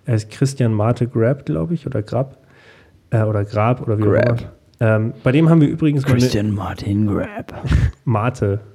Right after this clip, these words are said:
Speaker 1: Also der
Speaker 2: Mate.
Speaker 1: heißt tatsächlich Mate oder Mate, wie, keine Ahnung.
Speaker 2: Mate Grab.
Speaker 1: Mate Grab. Ähm, und von dem haben wir tatsächlich mal eine Inspiration. Äh, diesen, das ist eine Foto auf diesem einen Berg, wo wir gesagt haben, wir müssen da mal hinfahren. Das haben wir, als wir das erste Mal Fotos gemacht haben, habe ich dich da drauf markiert.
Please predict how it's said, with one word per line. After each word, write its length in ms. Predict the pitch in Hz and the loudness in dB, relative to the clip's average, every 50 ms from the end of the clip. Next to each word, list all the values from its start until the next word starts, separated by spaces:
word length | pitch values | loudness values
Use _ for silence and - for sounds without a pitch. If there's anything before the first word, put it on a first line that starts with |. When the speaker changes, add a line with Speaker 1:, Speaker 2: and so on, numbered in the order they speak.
| - - | -12 -4
Speaker 1:
Also 140 | - - 101 | 0 2 2
der 100 | 107 - | 4 4
Speaker 2:
Mate. 220 | 113 117 110 - 120 | 2 2 2 2 2
Speaker 1:
heißt 180 | 123 120 104 | 2 2 0
tatsächlich 220 | - 123 120 120 113 | 0 0 2 2 2
Mate 360 | 113 113 117 120 120 120 - - - - - - | 2 2 4 2 2 0 -4 -20 -20 -20 -12 -6
oder 160 | 123 104 98 | -4 -2 -2
Mate, 380 | 98 98 98 104 - - 90 87 | 0 0 -2 -2 -2 -4 -6 -6
wie, 80 | 87 92 | -6 -8
keine 300 | - - - 127 117 107 | -8 -6 -4 -4 -2 -2
Ahnung. 180 | 101 101 101 - - - | -4 -6 -6 -8 -4 0
Speaker 2:
Mate 260 | - 143 151 131 - - | 2 4 4 2 0 -2
Grab. 340 | - - - - - - - - - - | -2 -2 0 -2 -4 -6 -8 -14 -10 -4
Speaker 1:
Mate 240 | 190 135 127 135 135 | -2 -2 0 -2 -2
Grab. 340 | - - - - - - - - - - _ - - - - - - - - - - - - | 0 0 2 4 4 4 2 0 -4 -18 _ -20 -20 -20 -18 -18 -18 -18 -20 -20 -18 -8 -2
Ähm, 280 | - 127 117 117 120 120 - | 0 2 2 2 0 0 0
und 180 | 135 131 131 - - - | 0 0 0 -2 -12 -18
von 180 | - - - 147 | -8 0 2 4
dem 120 | 160 170 | 6 6
haben 100 | 175 170 | 6 6
wir 80 | 165 147 | 6 6
tatsächlich 260 | 147 151 160 156 147 | 4 4 4 2 2
mal 60 | 160 143 | 4 2
eine 100 | 139 139 | 2 2
Inspiration. 800 | 139 - - 143 131 120 120 - - 165 170 160 127 107 107 113 | 0 -2 0 0 0 0 0 0 0 2 2 2 0 -2 -4 -4
Äh, 200 | 113 113 107 107 | -4 -2 -2 -2
diesen, 240 | 123 120 113 117 | -2 -2 -2 -2
das 100 | 107 - 123 117 | -2 -2 -2 -2
ist 60 | 123 | -2
eine 180 | 107 131 135 | 0 0 0
Foto 280 | 131 - 160 160 156 135 | 0 0 -2 0 2 0
auf 80 | 110 - | 0 0
diesem 240 | - 131 120 123 - | -4 -4 -4 -2 -2
einen 220 | 117 117 117 113 | 0 -2 -2 0
Berg, 260 | 110 123 135 135 135 | 0 0 0 0 -2
wo 140 | 123 117 110 | -2 -4 -4
wir 60 | 113 110 | -2 -2
gesagt 260 | 117 117 117 113 - | -2 -2 -2 0 0
haben, 60 | 113 | 0
wir 80 | 113 113 | 2 2
müssen 200 | 120 120 - 135 | 0 0 0 0
da 40 | 120 | 0
mal 100 | 107 107 | 2 2
hinfahren. 340 | 117 135 135 - - 95 95 | 2 2 0 -2 -4 -4 -4
Das 100 | 98 - | -4 -4
haben 140 | 110 110 110 | -2 -2 0
wir, 220 | 110 110 110 - - | 2 2 0 0 -2
als 160 | 113 110 - | -6 -4 -4
wir 60 | 113 113 | -4 -4
das 80 | 110 | -4
erste 220 | 127 135 131 - 127 | -4 -4 -4 -2 -2
Mal 40 | 110 | -4
Fotos 320 | - - 143 135 120 - | -2 -2 -2 -2 -2 -2
gemacht 280 | - 120 113 110 - - | -2 -4 -4 -4 -2 -2
haben, 160 | 127 117 110 | -2 0 0
habe 100 | 117 113 | 0 0
ich 100 | 113 - | -2 -2
dich 120 | - 113 | -6 -6
da 100 | - 117 | -6 -6
drauf 260 | 110 113 117 113 - - | -4 -2 -4 -4 -4 -6
markiert. 420 | 113 - - - 113 107 107 - | -8 -6 -2 -2 -2 -2 -4 -8